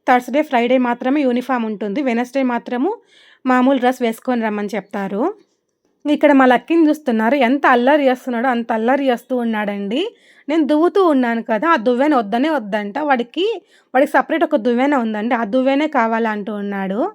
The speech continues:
అది ఏమంటే కరెక్ట్ టైంకి మనకు కావాల్సినది వస్తువు ఏవి కనపడవు కదా, అలాగే మా లక్కీ దువ్వెన కూడా కనపడలేదు. అందుకే నేను వేరే వేరే దువ్వెనలను తెచ్చి దువ్వుతూ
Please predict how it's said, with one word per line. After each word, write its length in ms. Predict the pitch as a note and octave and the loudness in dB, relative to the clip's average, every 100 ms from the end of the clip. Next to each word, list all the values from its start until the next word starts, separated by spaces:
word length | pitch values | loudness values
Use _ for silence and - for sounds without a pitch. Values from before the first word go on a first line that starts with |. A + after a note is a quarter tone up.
| _ _ _ | _ _ _
అది 180 | C#4+ C#4+ | 0 4
ఏమంటే 420 | C#4 D#4+ D#4+ D4+ G4 | 4 4 4 2 2
కరెక్ట్ 380 | D4+ C#4 D4+ E4 | 2 2 2 0
టైంకి 340 | D#4+ C#4+ C#4 F#4+ | 2 0 -2 0
మనకు 260 | D#4+ C#4+ | 0 0
కావాల్సినది 680 | D4 C4 C#4+ D4 D#4 D4 D4 | 2 4 4 0 -2 -2 0
వస్తువు 320 | D4+ A#3+ - C#4+ | -2 -2 -4 0
ఏవి 160 | C4+ | 0
కనపడవు 520 | D4 A3 A3+ B3+ A#3+ | 0 -2 0 -2 -2
కదా, 280 | G#3+ G#3 C4 G#3 F#3+ _ _ - | -2 -2 -2 -4 -8 _ _ -4
అలాగే 320 | C4+ C4 C4+ D#4+ | 0 2 2 2
మా 100 | C4+ | 0
లక్కీ 260 | A3+ D#4 | 0 -4
దువ్వెన 300 | B3 B3+ C4 | -4 -2 0
కూడా 180 | C4+ D#4 | 0 -2
కనపడలేదు. 680 | D#4 F3+ A#3+ C#4 C4+ A#3 A#3+ | -6 -6 -4 -2 -2 -2 0
అందుకే 320 | A#3+ B3+ E4+ E4 | -2 -2 -2 0
నేను 280 | C#4 A3+ B3 G4+ _ _ - C4 | 0 0 -2 -4 _ _ -14 2
వేరే 260 | C4+ D4 D4 | 4 6 6
వేరే 200 | D4+ D4 | 4 2
దువ్వెనలను 520 | C4+ C#4 C4+ C4 C4 | 0 0 0 -2 -2
తెచ్చి 280 | C4+ - F#4+ B3+ | -4 -4 -8 -2
దువ్వుతూ 340 | C4 C4+ C4+ | 2 2 0